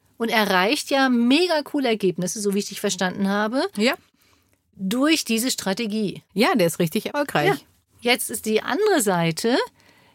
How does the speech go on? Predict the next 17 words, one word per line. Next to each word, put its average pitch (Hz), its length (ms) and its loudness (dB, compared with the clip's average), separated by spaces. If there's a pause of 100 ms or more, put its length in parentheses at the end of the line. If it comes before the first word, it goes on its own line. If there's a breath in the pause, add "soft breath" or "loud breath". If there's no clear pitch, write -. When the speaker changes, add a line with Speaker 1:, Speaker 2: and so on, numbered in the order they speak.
(120 soft breath)
Speaker 1:
wenn 254 320 2
er 240 220 0
das - 520 0 (320)
nicht 208 360 -2
abschaltet, 208 880 0 (1200)
wenn 202 360 2
mal 196 180 2
irgendwas 208 580 0
nicht 208 180 -2
funktioniert, 185 920 0 (420 soft breath)
sondern 214 340 2
da 202 140 2
mit 202 140 2
den 202 120 2
gleichen 226 480 2
Worten 180 360 0
rangeht, 175 720 2